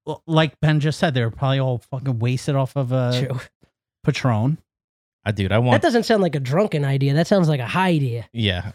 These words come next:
Speaker 2: yeah. I want the, what's it called? The commentary.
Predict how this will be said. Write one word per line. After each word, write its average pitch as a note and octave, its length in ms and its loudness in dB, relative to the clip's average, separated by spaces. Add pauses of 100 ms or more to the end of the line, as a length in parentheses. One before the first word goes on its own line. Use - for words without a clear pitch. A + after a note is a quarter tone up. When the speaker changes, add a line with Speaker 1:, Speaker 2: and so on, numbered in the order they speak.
(160)
Speaker 2:
yeah. F#2 280 -2
I B2+ 140 4
want E3 300 0
the, G2+ 420 2 (760)
what's A2+ 220 -2
it G2 60 -6
called? F#2 360 -4 (680)
The G#2+ 80 0
commentary. F#2 720 -2